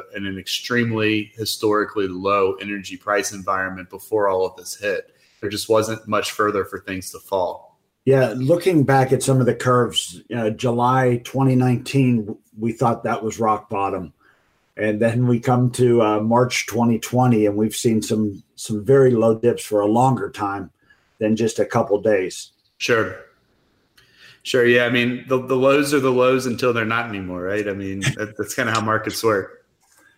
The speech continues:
Speaker 2: Yeah. W-, um,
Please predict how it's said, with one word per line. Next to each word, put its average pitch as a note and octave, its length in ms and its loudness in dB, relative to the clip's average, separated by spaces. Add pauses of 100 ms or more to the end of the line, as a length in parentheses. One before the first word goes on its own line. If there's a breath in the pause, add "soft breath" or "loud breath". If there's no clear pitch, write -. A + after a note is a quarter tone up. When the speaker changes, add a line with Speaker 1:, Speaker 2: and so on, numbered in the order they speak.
(920 soft breath)
Speaker 2:
Yeah. A#2 400 2
W-, A2 200 -4 (140)
um, A#2+ 540 0